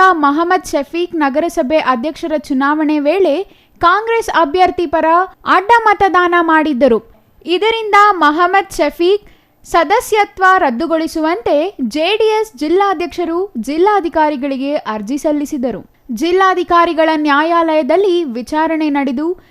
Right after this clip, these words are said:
ಜಿಲ್ಲಾಧಿಕಾರಿಗಳು ಮಹಮ್ಮದ್ ಶಫೀಕ್ ರವರ ನಗರಸಭಾ ಸದಸ್ಯತ್ವ ರದ್ದುಗೊಳಿಸಿ ಆದೇಶ ಮಾಡಿದ್ದರು. ಈ ಹಿನ್ನೆಲೆಯಲ್ಲಿ ವಾರ್ಡ್ ನಂಬರ್ ಹದಿನೆಂಟರಲ್ಲಿ ತೆರವಾದ ನಗರಸಭಾ ಸದಸ್ಯ ಸ್ಥಾನಕ್ಕೆ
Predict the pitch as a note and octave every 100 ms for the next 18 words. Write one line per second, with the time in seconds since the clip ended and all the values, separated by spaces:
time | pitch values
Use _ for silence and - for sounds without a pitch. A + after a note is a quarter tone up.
0 | _ A3+ C4 G4 A4+ A4+ G#4+ G#4 G4 F#4+
1 | F4+ F4 F#4 F4 C4 C#4 E4 F4+ F4+ -
2 | C4 - F4+ E4+ D#4+ D4+ D4+ C4 A3+ C#4
3 | D#4+ D#4+ B3+ D4 D4 B3 C4+ - C#4 B3
4 | C4+ D4+ - _ - A#3+ B3+ B3+ F4+ D4+
5 | F#4+ - D4+ F4+ - _ - B3+ E4+ G#4+
6 | A4 G4 G4 F#4+ F4+ E4 B3+ A3+ - _
7 | _ - G4+ A4 G#4 G4+ G4 F#4+ F4 G#4
8 | G4 F#4+ A4 C4+ C#4 D4 G4+ A4+ G#4+ G4
9 | G4 F4 D4+ D4+ D4 F4+ G#4 F#4+ E4+ F4
10 | G4 - _ _ - D#4 G#4 A4 G#4+ F#4+
11 | F4+ D4+ C#4 F#4 E4 E4+ E4 E4 C4+ B3+
12 | D#4 E4 D4+ D4+ D4 E4+ F4+ D#4+